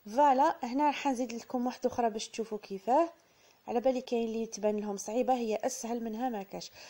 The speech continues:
خاصه الا كان عندكم مقص في الدار، مقص اللي ما فين نخدموا به في الكوزينه. لووها بهذه الطريقه وقطعوها من نومن بالمقص، اسهل المقص يعني ما يشدش اليد.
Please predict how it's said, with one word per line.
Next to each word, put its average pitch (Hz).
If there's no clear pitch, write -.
خاصه 285
الا 320
كان 277
عندكم 254
مقص -
في -
الدار، 190
مقص 220
اللي 277
ما 277
فين -
نخدموا 240
به 285
في -
الكوزينه. 196
لووها 339
بهذه 254
الطريقه 233
وقطعوها 415
من 381
نومن 370
بالمقص، 247
اسهل 277
المقص 240
يعني 302
ما 294
يشدش -
اليد. 147